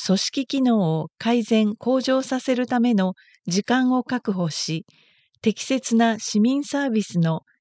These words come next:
維持・向上のため、会長時間を七月一日から変更します。ご理解とご協力のほどよろしくお願いいたします。変更前、午前八時三十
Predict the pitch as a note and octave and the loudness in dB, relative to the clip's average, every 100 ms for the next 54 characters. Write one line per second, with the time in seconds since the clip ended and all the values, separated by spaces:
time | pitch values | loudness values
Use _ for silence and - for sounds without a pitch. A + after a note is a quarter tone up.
0 | _ A#3+ A#3+ F#3 D#3+ - A3+ B3 A#3 A#3 | _ -4 -2 -4 -4 -2 0 0 2 2
1 | A3 A3 G#3+ G3 G3+ G#3 _ _ _ _ | 2 0 0 0 0 -4 _ _ _ _
2 | - A3+ A#3+ A#3+ B3 A3 A3+ G#3 F#3 E3 | -4 0 0 2 2 2 0 0 2 2
3 | D#3+ E3+ _ _ - - B3+ C4+ - B3 | 0 -4 _ _ -12 -2 0 0 -4 -8
4 | - B3+ A#3+ B3+ - G3+ F3+ - - F#3+ | -6 -4 -2 -4 -4 -4 -2 -6 -4 0
5 | A3 A#3 A3+ G#3+ G3+ F#3+ F#3 - - _ | 2 2 0 0 0 0 0 -8 -20 _
6 | _ _ _ _ _ - G#3+ A#3 A#3 A3 | _ _ _ _ _ -2 2 2 2 0
7 | F#3+ - F3 - F#3 F#3+ F#3 B3+ B3+ C4 | 0 0 -2 -2 -2 -2 2 2 2 0
8 | B3+ A#3+ A#3 A3+ A3 - - F#3+ A#3 B3 | 2 2 2 0 0 -4 -4 0 0 -2
9 | - A#3 - G3+ G3+ G3 G3 G3 - - | -2 -2 0 0 2 0 -2 -4 -6 -4
10 | F3+ - - - _ _ _ _ _ _ | -4 -4 -16 -20 _ _ _ _ _ _
11 | _ _ - B3+ C4 - B3 A3+ G#3+ F3 | _ _ -2 0 2 2 4 4 2 0
12 | E3 _ _ _ - A#3 B3+ G#3+ F3+ D#3 | -2 _ _ _ -2 0 2 2 2 0
13 | - - C#4 A#3 - A3+ A3+ B3 | -4 -4 -2 -2 0 2 2 0